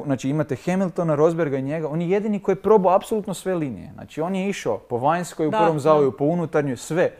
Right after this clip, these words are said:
Speaker 1: I vi nakon tri kruga znate točno di ima više gripa, di manje. I onda spojite i onda je po-,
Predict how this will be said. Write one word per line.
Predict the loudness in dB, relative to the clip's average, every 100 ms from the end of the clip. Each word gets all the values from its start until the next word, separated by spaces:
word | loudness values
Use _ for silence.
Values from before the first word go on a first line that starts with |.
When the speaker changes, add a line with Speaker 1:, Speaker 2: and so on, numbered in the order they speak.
| -20 -6
Speaker 1:
I | 0
vi | 0
nakon | 0 -2
tri | -2 -4
kruga | -2 0 4 2 2 -6 _ _
znate | -8 -2 0 0 -2
točno | -2 -2 -2
di | -2
ima | 0 0
više | -2 -2
gripa, | -4 -2
di | -2
manje. | -2 -2 -2
I |
onda | -4 -6
spojite | -4 0 0 0
i | -4
onda | -4 -6
je |
po-, | -6